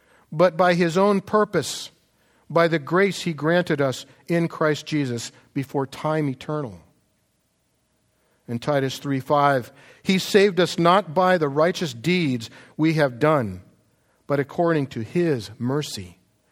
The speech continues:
through the washing of new birth and the renewal by the Holy Spirit." Lest you have any doubt, there is nothing any one of us can do for our salvation.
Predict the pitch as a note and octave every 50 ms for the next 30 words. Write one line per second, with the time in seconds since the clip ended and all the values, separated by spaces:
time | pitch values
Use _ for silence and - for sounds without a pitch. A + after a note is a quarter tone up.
0 | _ _ _ _ _ _ - - D3 C3+ C3+ A#2 B2+ C3 C#3+ C#3+ - - D#3 D3+
1 | C3+ A#2+ A#2+ B2 C3 C#3 B2+ A#2+ A#2+ A#2 A2+ - A2 G#2+ A2 A2 A2 A2 A2+ A#2+
2 | C3 C#3+ C3 A2 G#2 F#2 - _ _ _ _ _ _ _ _ - A#2+ A#2 A2+ A2+
3 | G#2+ - - - B2 A#2+ A2+ G#2 - - - - - A#2 A2 G2+ G2+ G2+ _ _
4 | _ _ _ _ _ _ _ _ _ _ _ _ _ _ _ - C3+ C3+ C#3+ C#3
5 | - - D3 C3+ D3 C#3 A#2 A#2+ C3 C#3+ D#3 D#3+ C#3+ C#3+ C3 A#2 G#2 - - -
6 | _ _ _ _ _ _ _ - C3+ B2+ A#2+ G#2+ A#2+ B2+ C#3+ D#3+ E3 D#3+ - B2
7 | G2 F2 F#2 - _ _ _ _ - - E3 F3+ E3+ D#3 D3+ D#3 D3+ C#3+ B2+ B2
8 | A#2 - - - A#2+ A2+ G#2+ C3 C3 A2+ F#2+ E2+ F2+ - _ _ _ _ _ _
9 | _ _ _ - C3+ B2 A#2+ A#2 A2+ - - A#2 G#2+ G#2 A2 A2 G#2 G#2 - -
10 | E2 D#2 E2+